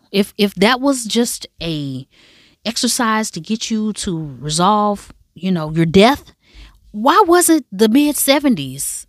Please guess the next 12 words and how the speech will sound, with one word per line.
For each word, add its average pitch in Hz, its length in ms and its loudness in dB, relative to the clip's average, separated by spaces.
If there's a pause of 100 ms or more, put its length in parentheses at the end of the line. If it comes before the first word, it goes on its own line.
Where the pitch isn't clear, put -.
a 196 100 0
resolution 185 760 0
to 143 120 -10
something, 113 560 -10
you 240 80 4
know? 277 240 4
Because 254 580 0 (640)
why 254 200 4
was 311 200 2
that 294 240 0
real, 143 560 0
but 190 300 -2